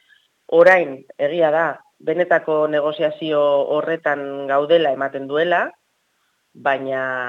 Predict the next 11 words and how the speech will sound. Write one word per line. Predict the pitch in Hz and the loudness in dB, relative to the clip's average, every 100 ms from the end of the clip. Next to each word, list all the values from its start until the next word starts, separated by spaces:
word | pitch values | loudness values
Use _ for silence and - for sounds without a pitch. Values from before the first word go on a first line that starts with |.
| 123 120 120 120 117 117 _ | -8 -10 -12 -14 -16 -20 _
baina | 123 127 127 | -10 -8 -8
grebak | 127 131 131 | -6 -6 -6
bertan | 135 135 131 131 | -6 -8 -8 -6
bera | 135 131 | -6 -8
utziko | - - 131 135 131 131 131 131 131 | -10 -8 -6 -6 -6 -6 -8 -10 -12
dira, | 143 156 190 - _ _ _ _ _ _ _ | -4 -2 -2 -4 _ _ _ _ _ _ _
horrela | 135 139 160 151 123 - - - | -6 0 2 0 -2 -10 -20 -14
uste | 139 131 147 | -12 -8 -2
badugu | 143 139 139 143 | -2 0 -2 -6
intersindikalean | 135 123 135 131 139 135 135 | -8 -10 -10 -8 -6 -4 -4
ere, | 135 175 | -2 -2